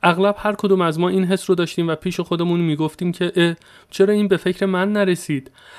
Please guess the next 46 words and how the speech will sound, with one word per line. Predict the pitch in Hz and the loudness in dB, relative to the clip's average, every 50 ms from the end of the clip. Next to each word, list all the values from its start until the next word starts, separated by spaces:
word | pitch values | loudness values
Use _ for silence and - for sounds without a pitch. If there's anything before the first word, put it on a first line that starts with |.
| - - | -6 -2
اما | - - 220 220 | 0 2 2 2
گهگاهی | 208 - 185 175 160 151 - 185 190 202 202 | 2 2 2 2 2 0 0 0 2 2 2
هم | 202 196 196 | 0 0 0
به | 180 | 0
صورت | 160 - - 185 170 - | -2 0 -2 -2 -2 0
مخفیانه | 190 190 170 151 - - - 156 151 151 165 | 0 0 0 -2 -2 -4 -2 0 0 2 2
این | 180 185 190 175 | 2 2 2 2
حس | 180 185 180 - | 0 -2 -2 -4
رو | 175 | -2
هم | 165 170 165 160 | -2 0 0 2
داشتیم: | 160 156 151 - - 135 127 | 2 2 2 0 -2 -6 -4
'روش | 131 131 135 151 151 - 185 | -2 -2 -2 -2 -2 -2 -2
من | 170 165 170 170 | -2 0 0 0
بهترین | 156 135 - - 135 139 135 139 | -2 -2 -2 -2 -2 0 0 0
روشه، | 131 131 143 - 143 | 0 -2 -2 -4 -4
نه | 127 135 139 | -2 0 0
روش | 139 131 120 117 - - | 0 0 -2 -4 -6 -8
والت، | 127 117 113 113 - - - _ - - - _ - | -10 -10 -12 -14 -18 -20 -20 _ -20 -20 -20 _ -2
نه | 147 | 0
اون | 147 151 151 | 0 2 0
چیزی | 135 - 135 123 123 | 0 -2 -4 -6 -4
که | - 131 | -4 -4
والت | 123 123 123 120 - | -2 -2 -4 -6 -6
دیزنی | - 127 123 127 131 127 | -8 -8 -8 -6 -6 -6
میگه.' | 127 123 - 135 - - - - - - - - - - - - _ - | -6 -6 -6 -10 -12 -14 -18 -20 -20 -20 -20 -20 -20 -20 -20 -14 _ 0
و | 156 156 | 0 2
گاهی | 151 180 180 190 196 202 | 2 2 2 2 2 2
هم | 196 202 196 | 2 0 0
همین | 180 175 196 202 202 196 190 | 0 0 0 2 2 2 2
نکته | 180 - - - 180 | 0 0 -2 -2 0
به | 185 | 0
نظر | 175 165 156 156 160 156 | 0 0 0 0 0 0
والت | 151 151 160 175 170 - | 0 2 0 0 0 0
هم | 185 180 | -2 -2
می‌رسید | 185 190 185 180 170 - 156 135 | 0 0 0 -2 -2 -4 -8 -6
که | - 143 139 | -4 -2 0
روش | 143 139 143 165 165 - 185 | 0 0 0 -2 -2 -2 0
ما | 175 175 175 180 175 | 0 0 0 0 -2
به | 175 - 151 143 | -2 -4 -4 -2
جای | - 151 147 143 | 0 2 2 2
اون | 147 147 143 | 0 0 -2
چیزی | 139 - 147 143 143 | -4 -6 -6 -6 -6
که | - - 147 | -4 -4 -2
میگه | 147 143 139 180 185 | -2 -2 -2 -4 -4
خب | - 180 165 - | -2 -4 -4 -2
بهترینه | 165 160 156 151 - 170 160 170 185 180 156 127 - | -2 -4 -4 -2 -2 -2 0 2 0 0 0 -2 -6